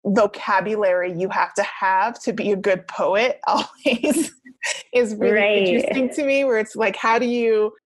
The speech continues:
Speaker 1: really get into this space where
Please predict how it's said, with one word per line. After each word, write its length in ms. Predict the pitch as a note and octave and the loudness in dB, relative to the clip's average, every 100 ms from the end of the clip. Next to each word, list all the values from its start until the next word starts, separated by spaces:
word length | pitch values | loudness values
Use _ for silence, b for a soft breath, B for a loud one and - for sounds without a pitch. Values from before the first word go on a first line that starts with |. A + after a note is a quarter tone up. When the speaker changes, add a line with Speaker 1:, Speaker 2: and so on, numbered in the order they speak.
| _ - | _ -6
Speaker 1:
really 380 | G#3 G#3 G#3 | -2 0 0
get 300 | E3+ G#3 G#3 - | 0 0 0 -2
into 720 | G3 G#3 G#3 - - A3 G3+ | -4 0 0 -2 -2 0 2
this 280 | G3 G3 G3 | 2 0 -2
space 580 | - - G3 F#3+ F#3+ - | -12 -2 0 2 0 -4
where 360 | F#3+ F3+ F3 | -2 0 2